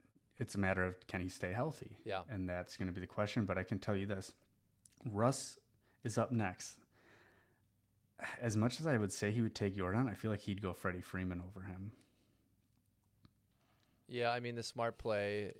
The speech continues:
Speaker 2: here. Well, Russ took an
Speaker 1: He took
Speaker 2: outfielder.
Speaker 1: Acuna.
Speaker 2: So I think
Speaker 1: I think he goes Devers,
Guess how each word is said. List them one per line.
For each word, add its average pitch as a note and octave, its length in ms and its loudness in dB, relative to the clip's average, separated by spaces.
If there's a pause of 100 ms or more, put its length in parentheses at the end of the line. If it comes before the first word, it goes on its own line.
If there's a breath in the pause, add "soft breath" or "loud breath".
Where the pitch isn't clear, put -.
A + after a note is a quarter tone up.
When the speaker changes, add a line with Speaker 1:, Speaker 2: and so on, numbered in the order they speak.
(460)
Speaker 2:
here. G#2 800 -6 (180)
Well, A#2+ 160 -2
Russ B2 300 0 (120)
took A#2 360 -4 (880)
an C3 100 -4
Speaker 1:
He G#2+ 100 0
took A2+ 160 -2
Speaker 2:
outfielder. A2 240 0
Speaker 1:
Acuna. F#2+ 280 0 (600 soft breath)
Speaker 2:
So A2+ 120 -4
I A2 100 2
think A2+ 140 2
Speaker 1:
I - 20 -4
think C#3 140 0
he E3+ 80 2
goes C#3+ 260 6
Devers, F#2+ 500 4